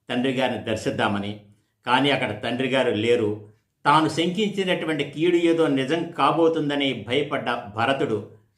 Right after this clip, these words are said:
తన తల్లి మందిరానికి చేరుకున్నాడు. తన మందిరానికి చేరుకున్నటువంటి కొడుకు భరతుడిని చూచి కైక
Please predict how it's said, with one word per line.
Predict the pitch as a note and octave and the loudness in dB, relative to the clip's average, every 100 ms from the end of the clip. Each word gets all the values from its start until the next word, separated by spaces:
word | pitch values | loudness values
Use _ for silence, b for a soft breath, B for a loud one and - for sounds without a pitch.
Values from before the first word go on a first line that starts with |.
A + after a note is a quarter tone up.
| - | -8
తన | B2+ A#2+ - | -6 -4 -2
తల్లి | C3+ D#3 A#2+ - - | 0 0 -2 -6 -12
మందిరానికి | A#2 B2 C#3 C#3 B2 A2 A#2+ | -6 0 2 2 0 -4 -4
చేరుకున్నాడు. | A2+ G#2+ A2+ G#2+ F#2+ - - _ _ _ | -4 -4 -2 -2 -2 -10 -20 _ _ _
తన | D3 D3 | 2 4
మందిరానికి | C3 C#3+ F3 F#3 F3+ D#3 D3+ | 2 0 2 4 2 0 -2
చేరుకున్నటువంటి | D#3+ D#3 D#3 C#3+ C#3 C#3 B2+ | 0 0 -2 -4 -4 -4 -6
కొడుకు | B2 C3+ D#3 - | -6 -4 -2 -2
భరతుడిని | G#2+ C3+ C#3+ C#3+ B2+ | 0 0 0 -2 -2
చూచి | B2+ A#2+ A#2+ D3+ E3+ - - - | -2 -4 -2 0 0 -4 -10 -2
కైక | C3+ C#3 C3+ A2+ | 0 2 2 0